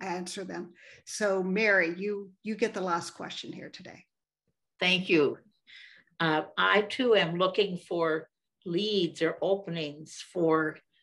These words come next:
Speaker 2: cultural adaptation and especially for training of priests. Um, so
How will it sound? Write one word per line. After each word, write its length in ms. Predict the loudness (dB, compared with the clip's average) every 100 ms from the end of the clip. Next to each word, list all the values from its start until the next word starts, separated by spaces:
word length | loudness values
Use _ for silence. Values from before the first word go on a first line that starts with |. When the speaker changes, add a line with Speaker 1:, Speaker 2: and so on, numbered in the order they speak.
| _ _ -2
Speaker 2:
cultural 520 | 0 0 0 -2 0
adaptation 1000 | -2 -2 -4 -4 -4 -2 -2 -2 -2 -2
and 260 | -4 -4
especially 840 | -4 -10 0 2 4 2 0 0 0
for 640 | -2 0 4 4 0 -6 _ _ _
training 420 | -8 -4 -2 -2 -2
of 180 | -2
priests. 640 | -2 0 0 -2 -14 -16 -20 _ -8
Um, 420 | -4 -4 -4 -10 -14 _ _ _ _ _ -12
so 400 | 0 4 4